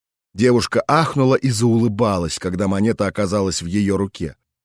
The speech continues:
Правда, почти сразу монета упала. Очевидно, девушка перестала выпускать чудину. Я ловко подхватил монету и сразу же ощутил, насколько та нагрелась.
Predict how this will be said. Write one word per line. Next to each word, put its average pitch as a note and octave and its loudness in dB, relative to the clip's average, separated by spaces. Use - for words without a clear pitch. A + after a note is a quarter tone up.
Правда, B2+ 4
почти - -2
сразу C3 2
монета A2+ 2
упала. G2+ -2
Очевидно, A#2+ 2
девушка A2+ 2
перестала A#2 2
выпускать G#2+ -2
чудину. A#2+ -2
Я C#3 4
ловко D3+ 4
подхватил A#2 0
монету D3 2
и B2 2
сразу D3+ 2
же C#3 2
ощутил, - 0
насколько A#2+ 0
та G2+ 0
нагрелась. A2 -2